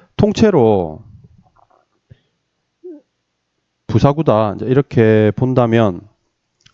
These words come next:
그죠? 부사구라고 본다면 이 센터링은요,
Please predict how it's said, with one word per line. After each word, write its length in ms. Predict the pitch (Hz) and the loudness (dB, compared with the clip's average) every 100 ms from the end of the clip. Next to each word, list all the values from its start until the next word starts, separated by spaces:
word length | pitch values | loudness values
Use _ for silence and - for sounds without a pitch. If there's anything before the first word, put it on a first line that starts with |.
| - _ _ _ 170 | -20 _ _ _ -10
그죠? 160 | 113 123 | -4 -4
부사구라고 1080 | - 123 139 139 143 _ - 156 143 120 | 0 2 2 2 -2 _ -4 0 2 0
본다면 800 | 110 131 131 120 104 104 143 226 - - - - - - - - | -2 0 0 2 2 2 2 -2 -10 -20 -20 -20 -20 -20 -20 -6
이 180 | 151 185 | 2 4
센터링은요, 1120 | 180 240 233 247 240 196 127 113 110 95 85 | 4 2 2 4 4 4 4 2 2 -2 -8